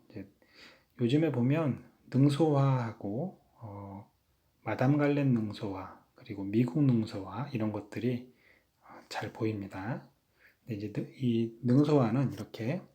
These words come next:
어, 꽃이 어떻게 달리나 보시면 꽃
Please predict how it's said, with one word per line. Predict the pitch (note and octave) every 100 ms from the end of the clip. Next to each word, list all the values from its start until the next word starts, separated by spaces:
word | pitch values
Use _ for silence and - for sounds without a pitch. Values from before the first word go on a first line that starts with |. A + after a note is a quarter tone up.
| - -
어, | A#2+ G2+ G#2 -
꽃이 | F3+ -
어떻게 | G#2+ - B2+
달리나 | A2+ G#2 G#2 G2+
보시면 | G#2+ - A2+ D3 F#3+ - _ _ _ _ _
꽃 | - E3